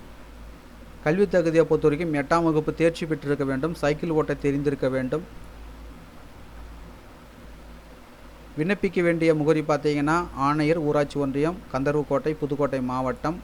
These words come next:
ஆறு ஒன்று மூன்று மூன்று ஜீரோ ஒன்று. தகுதியுள்ள விண்ணப்பதாரர்கள் பார்த்தீங்கன்னா, so, இங்கு கொடுத்துருக்கிற புதுக்கோட்டை டாட் என்ஐசி டாட் ஐஎன் என்ற இணையதள முகவரியிலிருந்து மாதிரி விண்ணப்ப படித்தினை பதிவிறக்கம் செய்து, அனைத்து,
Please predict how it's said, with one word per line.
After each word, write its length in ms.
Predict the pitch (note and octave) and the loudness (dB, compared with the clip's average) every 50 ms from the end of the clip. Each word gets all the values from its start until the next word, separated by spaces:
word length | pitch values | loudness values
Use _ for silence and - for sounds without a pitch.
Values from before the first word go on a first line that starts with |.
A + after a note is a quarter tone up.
| - - - | -14 -12 -8
ஆறு 480 | A#2 A#2+ B2+ C3+ C3 C3+ C#3+ C#3 B2 | -4 -2 -2 0 0 0 -2 -2 -2
ஒன்று 380 | B2 C3 C3 B2 C#3+ D#3 F3+ - - - | -2 -2 -2 -2 -2 -2 -2 -4 -6 -6
மூன்று 360 | A2+ B2 C3+ C#3+ C#3+ D3+ D3 C#3 | -4 -2 0 0 0 0 0 0
மூன்று 340 | C3 C3 C3 C3 C#3+ D3+ | 0 0 -2 0 0 0
ஜீரோ 320 | C#3 A#2 B2 C3 C3 B2 A#2 | -2 0 0 0 0 0 0
ஒன்று. 320 | A#2 A2+ A2 A2 G#2+ G2+ - - - - - - - - - - - - - - - - - - - - - - - - - - - | 0 -2 -4 -6 -8 -8 -10 -12 -20 -20 -20 -18 -18 -18 -20 -20 -20 -20 -18 -18 -18 -18 -18 -18 -18 -18 -18 -18 -16 -16 -14 -4 2
தகுதியுள்ள 520 | - D#3 E3 F3+ G#3 G#3 G3+ G3 G3 G3+ F3+ | 4 4 6 6 4 4 4 2 2 2 2
விண்ணப்பதாரர்கள் 760 | E3+ E3 F3 F3+ F3 - F3 E3 D3+ D3+ D3 D3+ C#3+ D3+ C#3+ - | 2 2 2 2 2 4 2 4 4 4 2 2 2 0 0 0
பார்த்தீங்கன்னா, 640 | D3 C#3 C3 D3 C#3+ C#3 C#3+ C#3+ D#3+ F#3 A3+ A#3 - - | 0 0 0 0 0 0 2 2 2 2 0 -2 -4 -6
so, 180 | - - D#3+ | -2 -2 0
இங்கு 200 | D#3 D3+ C#3 D#3 | 0 0 -2 -2
கொடுத்துருக்கிற 600 | D3 - E3 D#3 D3+ - D3 D3+ D#3 E3 G#3 A#3 A#3 - - - - - | -2 0 0 -2 0 0 2 2 2 2 2 -2 -4 -8 -14 -18 -12 -6
புதுக்கோட்டை 680 | D#3 D3 D#3+ D#3 - E3 D#3 D3 D3+ D3+ D3+ E3+ E3+ C#3+ | -4 -2 -2 0 2 2 2 2 2 0 0 0 0 -2
டாட் 220 | B2+ C3+ C3+ C3 C3 | -2 0 0 2 0
என்ஐசி 300 | C3 C3+ C#3+ D3 - C#3 | 0 0 -2 -4 -4 -2
டாட் 160 | C#3+ C3+ B2 | -2 -2 0
ஐஎன் 220 | B2 B2+ C#3 D3+ | 0 0 0 0
என்ற 440 | D3 C#3+ C#3 C3 C3 C3+ B2+ A#2 G2 - - A#2 | 0 0 0 0 0 0 0 0 -2 -6 -6 -4
இணையதள 340 | C3 D3 D3 C#3+ D3+ D3+ | -2 -2 0 0 2 2
முகவரியிலிருந்து 540 | C#3 C#3 B2+ C#3 C3+ C3 B2+ C3 C3 D#3+ E3+ | 2 2 0 0 0 0 -2 -2 -2 -2 -2
மாதிரி 340 | D3+ C#3 C#3 C#3 D3 D3 C#3+ | -2 -2 -2 0 0 0 0
விண்ணப்ப 240 | C3+ C#3 C#3+ C#3 C3 - | 0 0 0 -2 -2 -2
படித்தினை 280 | C3+ C3+ B2 C#3 C#3+ | -4 -4 -2 -2 -2
பதிவிறக்கம் 420 | C#3 C#3 B2+ C#3+ C3 - C#3+ B2+ - | -2 -2 -2 -2 -2 -2 -4 -4 -4
செய்து, 380 | - B2+ B2+ C#3 F3 A3+ B3 - - - - - - - | -2 -2 0 2 0 0 -2 -4 -10 -18 -18 -18 -14 -6
அனைத்து, 600 | - B2+ C3 D3 E3 D#3+ D#3 - E3+ G3 A3+ A#3+ | -2 0 0 0 0 -2 0 0 2 2 2 0